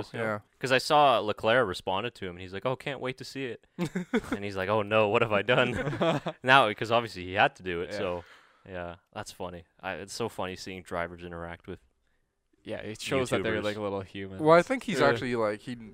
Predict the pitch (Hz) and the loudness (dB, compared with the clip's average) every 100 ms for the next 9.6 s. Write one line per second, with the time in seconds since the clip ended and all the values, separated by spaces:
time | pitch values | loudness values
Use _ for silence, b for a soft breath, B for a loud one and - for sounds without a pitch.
0 | - 127 113 - 120 - 135 - 98 65 | -16 -18 -16 -16 -12 -4 -4 0 -2 -2
1 | - - 85 78 67 82 62 57 57 - | -4 -6 -4 -4 -8 -8 -6 -4 -6 -8
2 | - - - - - - - - _ _ | -12 -8 -6 -8 -10 -10 -10 -16 _ _
3 | _ _ - 123 123 92 113 156 143 156 | _ _ -2 4 4 4 6 6 8 4
4 | 233 165 107 82 73 - - 165 185 117 | 4 2 2 0 -4 -4 0 2 2 0
5 | 98 90 98 131 120 - 90 87 92 - | 0 -2 2 2 0 -2 -2 -2 -4 -4
6 | 98 98 90 113 101 90 101 95 82 _ | -4 -4 -4 -4 0 2 2 0 -6 _
7 | 101 90 92 87 85 87 92 90 85 - | -8 -6 -6 -8 -12 -10 -10 -10 -16 -20
8 | - - 117 90 90 101 95 92 92 98 | -12 -4 0 0 -4 -8 -6 -6 -6 -8
9 | 90 87 92 - 90 | -8 -8 -12 -12 -14